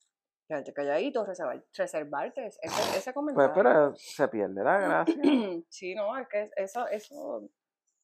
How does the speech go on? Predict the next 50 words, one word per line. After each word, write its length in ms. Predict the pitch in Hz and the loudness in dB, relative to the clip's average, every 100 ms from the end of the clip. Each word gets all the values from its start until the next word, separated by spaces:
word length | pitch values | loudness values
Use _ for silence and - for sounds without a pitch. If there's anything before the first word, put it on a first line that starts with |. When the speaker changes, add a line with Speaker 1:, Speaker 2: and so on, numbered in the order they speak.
| _ _ | _ _
Speaker 2:
Digo, 200 | 143 185 | 0 0
no 100 | 233 | 0
sé, 180 | 151 202 | 2 2
es 80 | - | 2
que, 140 | - | -4
pues, 220 | - 147 | -4 -4
las 140 | 143 135 | -2 -2
clases 280 | 135 - 175 | -4 -4 -4
de, 440 | 185 180 151 127 127 _ _ _ _ _ _ | -2 -2 -4 -6 -12 _ _ _ _ _ _
las 140 | - 131 | -6 -4
clases 260 | 143 160 | -2 -2
de 60 | 160 | -2
cogida 220 | 175 180 | -2 -2
de 80 | 180 | -4
impro, 240 | 208 - | -6 -10
pues, 140 | - 143 | -10 -12
me 140 | 113 | -10
gusta. 360 | 110 107 _ - 123 117 - _ _ _ _ _ _ _ _ _ _ _ | -8 -8 _ -14 -12 -14 -20 _ _ _ _ _ _ _ _ _ _ _
No 100 | 135 | -10
sé. 240 | - 123 107 - _ _ _ _ _ _ _ _ _ _ | 2 4 2 -8 _ _ _ _ _ _ _ _ _ _
Yo 140 | 160 156 | 10 12
era 160 | 220 | 12
así, 400 | 269 160 196 156 - | 12 12 8 8 4
pero 220 | 131 131 | 4 6
como 220 | 139 127 | 4 0
que 80 | 131 | 0
con 100 | 131 | 0
las 100 | 131 | 0
clases 240 | 127 143 | -4 -4
de 100 | 156 | -8
impro 180 | 208 226 | -8 -14
se 100 | 160 | -18
me, 140 | 139 - 113 | -18 -18 -18
pues, 200 | - 123 - | -14 -14 -12
se 80 | |
me 140 | 139 139 117 139 _ _ | -14 -14 -14 -18 _ _
Speaker 1:
¿Que 100 | 202 | -12
tú 120 | 196 | -10
eras 120 | 208 - | -12 -12
cómo? 260 | 185 180 _ _ _ _ _ _ _ _ _ _ _ _ _ | -16 -16 _ _ _ _ _ _ _ _ _ _ _ _ _
Speaker 2:
Porque 220 | - 110 - | -18 -6 -2
decía 340 | 160 - 131 | -2 -2 -4
todo 120 | - | -2
lo 100 | 160 | -4
que 60 | 170 | -4
me 120 | 175 | -6
llegaba 280 | 170 175 170 | -4 -2 -2
a 40 | |
la 100 | 175 | -4
mente. 340 | 135 139 127 | -8 -12 -18